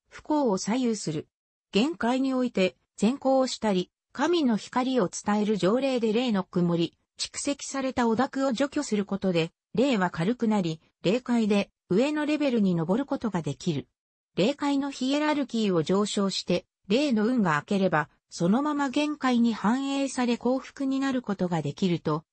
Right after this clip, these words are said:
する。現実の幸福が霊界でのレベルの判断になるため、ブラジルでは、信者は、ある程度幸福を享受している、中三階級以上が主で、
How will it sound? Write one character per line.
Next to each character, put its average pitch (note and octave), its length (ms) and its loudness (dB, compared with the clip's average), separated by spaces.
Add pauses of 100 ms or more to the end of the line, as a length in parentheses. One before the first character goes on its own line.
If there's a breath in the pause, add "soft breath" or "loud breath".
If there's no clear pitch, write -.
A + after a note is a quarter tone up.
(120)
す - 180 -4
る。 F3 120 0 (680)
現 B3 260 -2
実 D4+ 320 -6
の C#4 120 -4
幸 C4+ 260 2
福 - 280 -8
が A#3+ 120 0
霊 A#3 200 0
界 C4+ 260 -4
で C4 100 -2
の F#3+ 140 2
レ A#3 120 2
ベ D4+ 140 0
ル G3+ 120 4
の E3+ 100 2
判 A#3+ 280 -2
断 G3 220 4
に E3+ 120 2
な G#3 140 0
る F#3 120 -2
た E3 120 -4
め、 D#3 200 -2 (200)
ブ E3+ 140 0
ラ B3+ 140 2
ジ C#4+ 120 -2
ル C#4 100 0
で C4+ 100 0
は、 F#3+ 220 2 (240)
信 C#4 280 -4
者 F3 140 0
は、 D3 180 0 (200)
あ C4 120 4
る C#4+ 160 -2
程 B3 220 2
度 B3 100 0
幸 C#4 260 2
福 - 320 -4
を D#3 80 2
享 B3+ 260 0
受 F#3+ 140 0
し - 140 -6
て G3 80 -4
い E3 140 -2
る、 D3+ 160 -6 (260)
中 C#4 240 -2
三 D4 300 -4
階 C4+ 220 -2
級 C4 260 -2
以 C4+ 140 -4
上 G#3+ 200 0
が D#3 140 0
主 G3+ 280 0
で、 D#3 220 -2